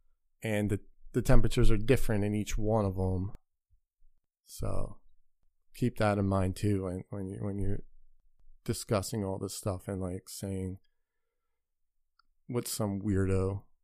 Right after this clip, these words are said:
like, don't listen to weirdos when it comes to this stuff. Like, there was that weird case study done by,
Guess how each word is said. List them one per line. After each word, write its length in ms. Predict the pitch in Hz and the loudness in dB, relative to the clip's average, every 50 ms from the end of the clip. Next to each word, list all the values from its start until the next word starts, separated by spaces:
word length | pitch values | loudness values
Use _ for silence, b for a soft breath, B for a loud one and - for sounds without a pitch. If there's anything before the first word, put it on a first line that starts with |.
| _ - | _ -4
like, 280 | 120 117 117 - - | -2 -2 -2 -2 0
don't 160 | - 143 156 | 2 2 4
listen 240 | 147 143 127 - 143 | 4 2 2 4 2
to 80 | 123 117 | 2 4
weirdos 440 | 110 113 110 113 113 117 120 110 113 | 4 2 2 4 4 4 2 2 0
when 120 | 120 113 | -2 -2
it 80 | 113 - | -2 -2
comes 260 | - 117 113 110 - | -4 -4 -4 -4 -6
to 80 | - | -4
this 180 | 117 113 117 107 | -4 -4 -4 -4
stuff. 540 | - - - 117 107 107 107 107 - - - _ _ _ _ - | -6 -6 -4 -4 -4 -4 -4 -8 -10 -18 -20 _ _ _ _ -10
Like, 180 | - 107 - - | -10 -10 -6 -4
there 120 | - 113 | -2 0
was 140 | 110 107 107 | 0 0 0
that 160 | 117 104 104 | 0 -2 0
weird 520 | 101 101 107 104 107 104 101 104 104 - | 0 0 0 0 0 0 0 -2 -4 -8
case 280 | - - 117 113 107 - | -8 -4 -4 -4 -4 -4
study 360 | - - - 104 104 107 107 | -6 -6 -4 -4 -2 -2 -4
done 280 | 98 98 101 101 101 101 | -4 -2 -4 -2 -2 -4
by, 380 | 98 98 98 98 101 98 - | -4 -4 -4 -4 -6 -6 -8